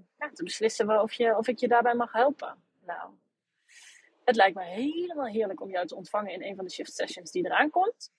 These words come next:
Ik, ehm, zet hieronder alvast een linkje naar, eh, mijn website. Daarop vind je namelijk een, ehm, de mogelijkheid om je e-mailadres af te, achter te laten. Dus als ik nu iets bij je getriggerd heb en je hebt zo, zo'n soort van warm gevoel in je buik, dat je denkt, "Oeh,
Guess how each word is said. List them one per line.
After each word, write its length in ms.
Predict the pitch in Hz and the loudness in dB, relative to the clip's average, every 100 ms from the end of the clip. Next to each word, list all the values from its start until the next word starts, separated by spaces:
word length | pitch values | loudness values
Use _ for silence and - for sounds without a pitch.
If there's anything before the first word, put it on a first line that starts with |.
| _ | _
Ik, 240 | - 220 | 0 4
ehm, 240 | 220 202 202 | 4 4 2
zet 220 | 226 220 | 0 0
hieronder 440 | 214 - 302 302 | 0 4 6 6
alvast 400 | - 202 208 - | 4 2 0 -2
een 200 | 190 190 | -10 -10
linkje 500 | 190 233 403 415 226 | 0 2 2 0 0
naar, 440 | 202 196 185 180 - | 4 4 4 0 -4
eh, 600 | - 175 170 175 170 175 170 | -4 -2 -2 -2 -6 -8 -8
mijn 180 | 185 | 0
website. 580 | 202 - - 349 427 - - - - | 4 4 6 6 6 0 -12 -20 0
Daarop 640 | - 233 247 262 247 247 226 | 8 8 8 6 0 -2 -2
vind 320 | 311 415 - | -8 -8 -6
je 60 | |
namelijk 580 | 311 208 208 208 262 302 - | -4 -4 -2 -2 -2 -4 -4
een, 520 | 330 392 403 415 427 _ _ _ _ | -4 -4 -12 -14 -14 _ _ _ _
ehm, 680 | - 262 262 269 262 269 262 | 0 2 2 0 -4 -4 -4
de 80 | 240 | 2
mogelijkheid 640 | 330 294 277 233 190 254 | 6 6 4 0 2 0
om 100 | - | -2
je 140 | 269 - | -8 -8
e-mailadres 680 | 302 330 247 202 190 180 - | -6 0 2 2 0 -4 -4
af 160 | 185 - | -10 -8
te, 200 | 170 - | -12 -4
achter 300 | 208 - 185 | -6 -6 -10
te 120 | 180 | -8
laten. 440 | 160 156 - - _ - - - | -6 -8 -10 -16 _ -20 -18 -6
Dus 120 | 226 | 4
als 180 | 262 302 | 4 4
ik 100 | 294 | 2
nu 160 | 294 | 0
iets 180 | 277 320 | -2 2
bij 180 | 277 277 | 6 6
je 80 | 262 | 4
getriggerd 560 | 220 - 285 240 208 | -2 2 2 2 -4
heb 200 | - - | -6 -6
en 140 | - 208 | -6 -2
je 100 | 208 | 2
hebt 200 | 247 - | 2 2
zo, 160 | 254 | -4
zo'n 340 | 233 254 262 247 | 0 2 2 2
soort 280 | 254 254 - | 2 0 0
van 220 | 254 233 | 0 4
warm 300 | 254 302 330 | 4 4 4
gevoel 360 | 349 262 311 | 2 2 2
in 100 | 294 | 4
je 100 | 285 | 4
buik, 480 | 214 226 269 262 285 - | 4 6 8 6 0 -12
dat 380 | - - _ | -20 -20 _
je 60 | 233 | 2
denkt, 260 | 262 262 - | 6 4 2
"Oeh, 880 | 226 320 370 427 453 508 508 523 | 4 8 10 12 12 12 12 8